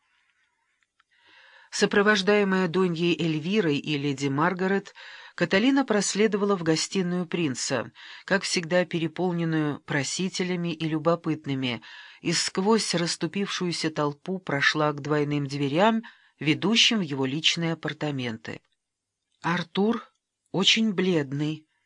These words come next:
сидел в кресле у камина. Донья Эльвира и леди Маргарет остались у двери, а Каталина стремительно приблизилась к мужу. "Что стряслось, любовь моя?" Он с усилием улыбнулся.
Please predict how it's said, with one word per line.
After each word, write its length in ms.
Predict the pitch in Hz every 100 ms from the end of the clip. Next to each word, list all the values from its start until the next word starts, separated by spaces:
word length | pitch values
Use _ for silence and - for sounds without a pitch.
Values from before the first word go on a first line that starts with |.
| -
сидел 460 | - 165 151 196
в 120 | 196
кресле 600 | - 156 143 135 - 143 -
у 100 | 156
камина. 600 | 170 160 139 117 117 - _ _ _ _ _ - - - -
Донья 460 | 185 202 185 185
Эльвира 560 | - 170 160 185 170 160
и 200 | - 156
леди 320 | 147 139 135
Маргарет 600 | 135 165 180 190 202 208 -
остались 540 | 143 - 147 147 -
у 60 | 165
двери, 540 | 147 143 131 110 - - - -
а 120 | 147
Каталина 480 | 160 160 156 175 160
стремительно 640 | - 160 156 170 175 175
приблизилась 720 | 165 160 151 160 151 156 160 -
к 80 |
мужу. 400 | 160 156 131 123 113 - _ -
"Что 280 | - 180
стряслось, 760 | 170 - 175 165 - 190 147 -
любовь 420 | 165 160 180 -
моя?" 400 | 139 131 117 - _ _ _ _ _ _ _ _ -
Он 320 | 151 160 156 - _ _ _ _
с 160 | - 190
усилием 640 | 190 - 180 156 160 160
улыбнулся. 920 | 156 160 156 156 135 117 - 127 117